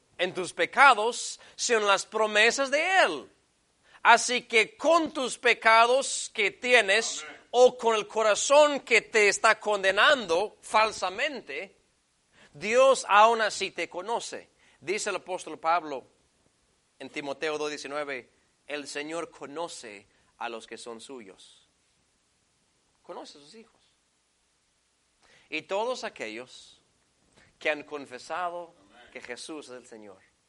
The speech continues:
y han creído en su corazón que Dios levantó a los muertos, será salvo. Dios se obliga a salvarlos porque lo dejó escrito. El plan de salvación que, que Él dejó escrito. Ahora bien,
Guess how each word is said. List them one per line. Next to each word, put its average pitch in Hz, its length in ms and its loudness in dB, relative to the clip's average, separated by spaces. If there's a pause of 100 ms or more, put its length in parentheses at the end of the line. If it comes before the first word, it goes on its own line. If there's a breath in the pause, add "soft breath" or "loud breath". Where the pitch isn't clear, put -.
(540 soft breath)
y 147 100 -2
han 202 160 0
creído 269 460 -2
en 277 120 -8
su 240 160 -10
corazón 214 760 -6 (340 soft breath)
que 196 180 2
Dios 214 560 -2 (160 soft breath)
levantó 196 380 -2
a - 20 -2
los 208 180 -2
muertos, 202 380 -6
será 165 220 -6
salvo. 226 340 -6
Dios 226 380 -8
se - 260 -6
obliga 220 800 0
a 175 40 -2
salvarlos 254 1000 -4 (320)
porque 180 280 -4
lo 170 80 -6
dejó 147 220 -6
escrito. 208 460 -12 (400)
El 123 100 -12
plan 196 320 -2
de 190 100 -6
salvación 160 680 -8
que, 131 380 -10 (120)
que 143 220 -12
Él 147 220 -16
dejó 120 460 -16 (400)
escrito. 120 520 -20 (500)
Ahora 160 180 -6
bien, 139 260 -10